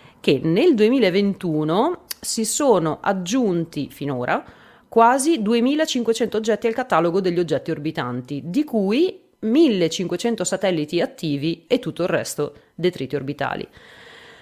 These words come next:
Purtroppo la questione dei detriti è,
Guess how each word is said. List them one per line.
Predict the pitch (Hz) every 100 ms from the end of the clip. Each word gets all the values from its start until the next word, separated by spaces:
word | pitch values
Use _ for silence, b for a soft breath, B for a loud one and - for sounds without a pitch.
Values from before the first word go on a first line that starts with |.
| B B B
Purtroppo | - 294 294 240 -
la | 240
questione | 226 247 320
dei | 294
detriti | 240 220 240 269 269 320 302 285 254
è, | - 220 214 214